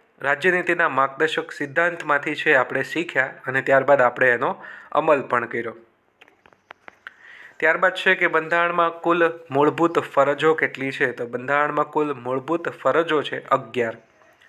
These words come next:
પરંતુ જો એવો પ્રશ્ન પૂછાય કે બંધારણમાં કુલ મૂળભૂત હકો કેટલા છે, તો કુલ મૂળભૂત હકો છે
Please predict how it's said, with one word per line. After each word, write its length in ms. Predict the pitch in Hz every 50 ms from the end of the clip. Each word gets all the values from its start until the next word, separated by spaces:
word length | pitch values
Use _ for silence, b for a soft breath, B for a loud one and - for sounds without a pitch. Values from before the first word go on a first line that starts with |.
| _ -
પરંતુ 440 | - 175 196 196 190 - - 135 135 135 B B B B B B B B B -
જો 80 | 131 135
એવો 160 | 147 185 214
પ્રશ્ન 360 | 196 196 202 190 - 202 202
પૂછાય 360 | 196 208 214 202 - 175 165
કે 120 | 160 165 156
બંધારણમાં 520 | 151 151 156 151 165 170 170 165 165 170
કુલ 260 | 165 - 170 165 165
મૂળભૂત 440 | 143 143 147 151 147 143 170 165 131
હકો 380 | 107 113 127 127 - - 113 120
કેટલા 380 | - 135 127 127 127 127 123
છે, 180 | 120 - 147 160
તો 360 | - _ _ _ - - 131
કુલ 300 | 127 - - 165 165 165
મૂળભૂત 480 | 135 131 139 147 143 131 156 160 160 143
હકો 400 | - 123 123 - - 151 156 135
છે 220 | - - 131